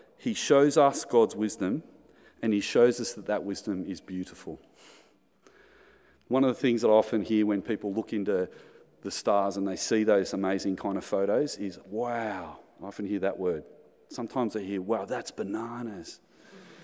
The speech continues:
That comes from a delight in seeing something that was hidden now revealed that is beautiful.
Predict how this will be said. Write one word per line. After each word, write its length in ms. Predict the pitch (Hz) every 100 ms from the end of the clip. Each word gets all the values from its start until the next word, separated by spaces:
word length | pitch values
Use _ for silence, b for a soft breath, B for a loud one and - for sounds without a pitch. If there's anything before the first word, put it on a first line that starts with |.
| B B B B B B B
That 200 | 131 147
comes 320 | - 143 139 139
from 280 | - 120
a 60 | 107
delight 580 | - 98 104 117 110 -
in 160 | 107 98
seeing 400 | - 113 113 107
something 360 | 123 110 107
that 100 | 104
was 220 | 95 95
hidden 380 | - 123 107 90
now 200 | 104 101
revealed 540 | 98 92 98 101 95 90
that 140 | 90
is 200 | 92 -
beautiful. 800 | - 98 104 113 107 - 87 73